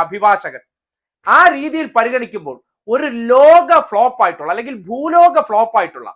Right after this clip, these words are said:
ഒരാൾ ഇന്നിപ്പോ സഭയിൽ വന്നിട്ട് ഒരു അടുത്ത തെമ്മാടിത്തരം പറഞ്ഞിരിക്കുകയാണ്. കാര്യം, ഈ നാട്ടിൽ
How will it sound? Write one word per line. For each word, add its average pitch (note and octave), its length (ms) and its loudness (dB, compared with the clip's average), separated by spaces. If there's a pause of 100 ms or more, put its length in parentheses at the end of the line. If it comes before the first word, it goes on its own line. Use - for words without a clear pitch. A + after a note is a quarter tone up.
(320)
ഒരാൾ C4+ 360 6
ഇന്നിപ്പോ A#3 340 -4 (300)
സഭയിൽ C4 420 0
വന്നിട്ട് A3 340 -4 (160)
ഒരു G#3+ 100 -2 (100)
അടുത്ത A#3+ 300 -2 (180)
തെമ്മാടിത്തരം A3+ 580 -2
പറഞ്ഞിരിക്കുകയാണ്. D#3 420 -10
കാര്യം, A#3 220 -2 (360)
ഈ B3+ 100 -6 (160)
നാട്ടിൽ C4 280 -2